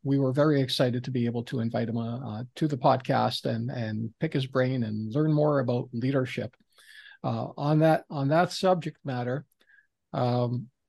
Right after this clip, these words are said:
I, clearly leadership is something that happens in a variety of areas of life. Uh, you have,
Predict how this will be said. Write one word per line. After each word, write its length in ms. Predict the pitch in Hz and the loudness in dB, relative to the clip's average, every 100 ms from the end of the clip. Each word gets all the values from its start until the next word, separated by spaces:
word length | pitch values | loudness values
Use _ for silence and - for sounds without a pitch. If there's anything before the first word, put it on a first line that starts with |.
| _ - | _ -12
I, 300 | 185 165 170 208 | -10 -8 -8 -10
clearly 400 | - 185 185 180 | -2 4 6 6
leadership 540 | 156 160 160 - 156 147 _ _ 180 - | 4 2 0 0 0 -2 _ _ -18 -6
is 220 | 143 127 | -4 -2
something 300 | - 139 143 | -2 -2 -4
that 180 | 127 123 | -4 0
happens 420 | 131 127 127 123 | 0 0 -2 -4
in 80 | 117 | -4
a 80 | 113 | -2
variety 400 | 113 120 139 135 | -2 0 0 0
of 180 | 117 123 | 0 0
areas 600 | 123 135 139 139 135 - | 2 2 2 0 -2 -4
of 160 | 117 | -2
life. 380 | 120 139 160 - | 0 0 0 -4
Uh, 280 | 120 117 120 | -4 -2 -2
you 180 | 120 113 | -4 -4
have, 320 | 113 110 110 | -4 -4 -6